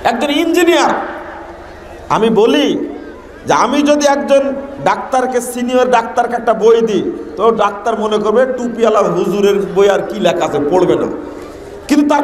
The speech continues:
কলিগ যদি বইটা দেয় যে, "ভাই, বইটা একটু পড়ে দেখবেন, আমার কাছে ভালো লাগছে, আপনার কাছেও ভালো লাগবে", বইটা আদরের সাথে গ্রহণ করে পড়ার চেষ্টা করবে।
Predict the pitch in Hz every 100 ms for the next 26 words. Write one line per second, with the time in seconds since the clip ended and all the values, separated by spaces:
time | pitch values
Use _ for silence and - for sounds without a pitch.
0 | - 262 285 381 381 349 349 339 302 294
1 | 294 277 262 311 381 - - - - -
2 | - - - - 175 214 208 196 190 196
3 | 190 202 196 214 208 208 226 240 233 -
4 | 220 202 202 202 202 160 175 196 185 190
5 | 185 151 185 190 180 170 160 175 165 -
6 | 143 - - - - 165 185 - 165 185
7 | 233 254 254 247 226 208 196 190 208 185
8 | 190 185 180 170 170 160 - - 120 113
9 | -